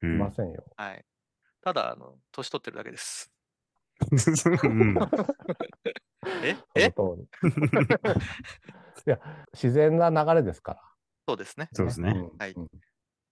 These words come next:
Speaker 3: じゃあ、蒼井優さんのアピールですけども。
Speaker 1: はい。はい。
Speaker 3: えっと、私、これ、まあ、何回か話してますけど、私、あの、仕事でですね、えっと、映画の仕事をしたりとかするんですけども、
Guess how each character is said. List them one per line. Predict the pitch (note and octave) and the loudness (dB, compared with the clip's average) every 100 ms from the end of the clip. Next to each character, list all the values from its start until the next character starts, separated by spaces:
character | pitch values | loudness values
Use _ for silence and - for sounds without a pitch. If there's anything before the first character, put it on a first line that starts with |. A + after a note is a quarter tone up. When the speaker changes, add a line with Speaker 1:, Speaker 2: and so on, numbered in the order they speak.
| _ _ _ _ | _ _ _ _
Speaker 3:
じ | - | -10
ゃ | F#2+ | -4
あ、 | |
蒼 | A#2 D#3+ | -2 -2
井 | |
優 | D#3+ C#3 | -2 -4
さ | - | -6
ん | G2 | -10
の | F#2 - _ - | -12 -20 _ -14
ア | A#2+ | -10
ピ | A#2 | -8
ー | G#2 | -4
ル | |
で | F#2+ | -4
す | E2+ | -6
け | A2 | -10
ど | G2+ | -10
も。 | B2 B2+ - _ _ _ | -4 -4 -6 _ _ _
Speaker 1:
は | - | -6
い。 | D#2 | -6
は | - | -6
い。 | - - | -18 -12
Speaker 3:
え | A#2 | -12
っ | |
と、 | - | -10
私、 | A2 E3+ D#3+ - D#3+ D#3 D#3 | -8 -6 -6 -4 -2 0 -2
こ | D#3+ | -4
れ、 | D3+ D3+ | -4 -4
ま | E3 | -6
あ、 | |
何 | C#3+ F3+ | -4 -4
回 | D3+ | -4
か | A#2+ | -4
話 | A2+ B2 | -6 -8
し | |
て | - | -10
ま | G2 | -16
す | G#2 | -16
け | A2 | -10
ど、 | A#2+ B2 - _ _ - | -6 -6 -8 _ _ -14
私、 | - D#3+ - E3 | -10 -8 -6 -4
あ | D#3+ | -4
の、 | D3+ D3 C#3 C#3 C3+ | -4 -6 -6 -6 -6
仕 | C3+ D#3 | -6 -6
事 | F3 E3+ | -4 -4
で | D#3+ | -6
で | A2 | -8
す | G#2+ - | -14 -14
ね、 | G2 F#2 _ _ _ _ | -14 -14 _ _ _ _
え | G2+ | -14
っ | |
と、 | G2 B2 | -12 -6
映 | C#3 C#3+ | -4 -2
画 | C#3 | -4
の | C#3 | -6
仕 | - | -10
事 | A#2 | -10
を | G#2 | -12
し | - | -12
た | |
り | G2+ | -12
と | - | -12
か | A2+ | -16
す | - | -14
る | A2+ | -14
ん | |
で | - | -14
す | - | -14
け | G#2 | -14
ど | G#2 | -6
も、 | D#3 - | -6 -6